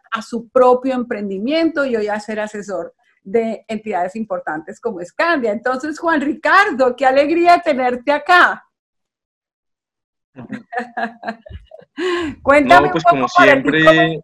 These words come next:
Speaker 1: ¿cómo?
Speaker 2: un gusto. Como
Speaker 1: Sí.
Speaker 2: siempre, un gusto poder estar contigo.
Speaker 1: Ujú.
Speaker 2: Eh, me parece maravilloso poder compartir experiencias, eh, pues, digamos que en estos momentos que para, para todos lucen difíciles.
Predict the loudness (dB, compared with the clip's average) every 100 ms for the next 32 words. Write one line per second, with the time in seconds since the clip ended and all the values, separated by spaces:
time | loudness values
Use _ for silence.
0 | _ -6 -6 -4 0 0 0 -2 -2 -4
1 | -8 _ _ _ -16 -16 _ -20 _ -20
2 | _ _ _ _ _ _ _ -20 _ _
3 | _ _ _ _ _ -18 -18 -4 0 2
4 | 0 0 -2 0 2 0 0 0 2 2
5 | 2 -4 -4 -4 -4 -4 -2 -2 -2 -8
6 | _ _ -18 -14 -10 -2 2 2 2 0
7 | 2 0 0 0 2 4 4 4 2 0
8 | 0 -2 -2 -4 0 0 0 0 0 0
9 | 0 2 4 2 2 2 4 6 4 -2
10 | -18 -20 _ _ -8 -2 0 2 0 0
11 | 0 0 0 -4 -8 -16 _ _ -8 -4
12 | -4 -4 -4 -2 -2 0 0 0 -2 -4
13 | -4 0 4 4 4 0 -2 -2 2 2
14 | 2 2 -2 -2 -4 -4 -2 -2 -2 2
15 | 2 2 -4